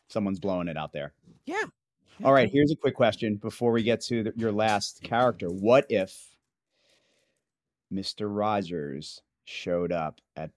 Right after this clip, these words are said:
Speaker 1: Bowser's castle? Would Bowser be mean enough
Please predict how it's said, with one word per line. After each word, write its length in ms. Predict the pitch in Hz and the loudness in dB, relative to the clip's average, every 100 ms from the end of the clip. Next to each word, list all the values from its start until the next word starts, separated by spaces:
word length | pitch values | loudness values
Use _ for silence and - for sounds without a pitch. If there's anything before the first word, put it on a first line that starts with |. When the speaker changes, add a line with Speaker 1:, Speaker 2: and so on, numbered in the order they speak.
| - | -10
Speaker 1:
Bowser's 560 | 80 76 78 78 76 - | -6 -6 -8 -12 -12 -16
castle? 580 | - 78 - - - - | -10 -10 -10 -12 -14 -12
Would 280 | 85 87 76 | -10 -8 -4
Bowser 440 | 95 101 117 104 | 0 2 2 -2
be 240 | 104 101 101 | -6 -4 -2
mean 440 | 95 95 101 113 | -2 -2 -2 0
enough 500 | 127 123 127 113 - | 0 0 0 0 -2